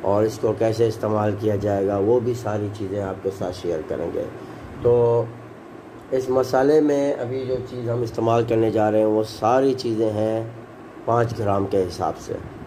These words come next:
ठीक है। पाँच ग्राम आपको सब सामान लेना है। तो अभी सबसे पहले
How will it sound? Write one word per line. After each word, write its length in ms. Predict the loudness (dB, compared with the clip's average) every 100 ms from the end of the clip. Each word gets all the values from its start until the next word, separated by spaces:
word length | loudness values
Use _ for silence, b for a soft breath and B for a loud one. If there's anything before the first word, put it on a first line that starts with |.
| -14 -14 -4
ठीक 220 | -2 2
है। 100 | 2 0 -6 -14 -14 -16 -4
पाँच 280 | 2 4 2
ग्राम 360 | 0 2 2 -2 -2
आपको 340 | -4 0 -2
सब 180 | 0 -2
सामान 400 | -2 -2 0 0 0
लेना 260 | -2 -2
है। 160 | -6 -10 -12 -12 -12 -14 -16 -16 -12 -2
तो 240 | 2 2 0 -10 -16 -16 -14 -14 -6
अभी 420 | -4 2 4 4 0 -8 -18 -16 -12
सबसे 320 | -8 -4 -4 -4
पहले 380 | -4 -2 -4